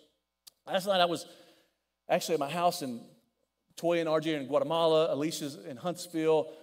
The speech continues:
one of the girls is gone, Araya had friends over, so the house has gotten quiet.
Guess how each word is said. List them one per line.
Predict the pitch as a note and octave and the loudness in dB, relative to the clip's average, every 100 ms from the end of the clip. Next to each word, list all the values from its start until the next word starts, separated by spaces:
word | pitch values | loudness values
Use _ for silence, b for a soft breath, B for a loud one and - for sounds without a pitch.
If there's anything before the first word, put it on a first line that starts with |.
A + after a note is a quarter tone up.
| B | B
one | D3 | -2
of | D#3+ | -2
the | |
girls | D3+ D#3 | 0 -2
is | C#3+ | -2
gone, | D3 D3+ - D#3 - D#3+ | -4 -4 -4 -8 -8 -4
Araya | C#3+ D#3 | 2 2
had | D#3 C3 - | 2 -4 -6
friends | D#3+ D#3+ F3 | -4 -4 -4
over, | E3 C#3 D3 | -6 -4 -6
so | - B2+ - - _ _ _ - - | -4 -8 -8 -20 _ _ _ -20 -10
the | C#3+ | -4
house | F3 F3+ | 0 0
has | D#3 B2+ - | -4 -12 -2
gotten | D#3+ D3+ | -2 -2
quiet. | - - G3 C#3+ B2 | -6 -8 -8 -8 -12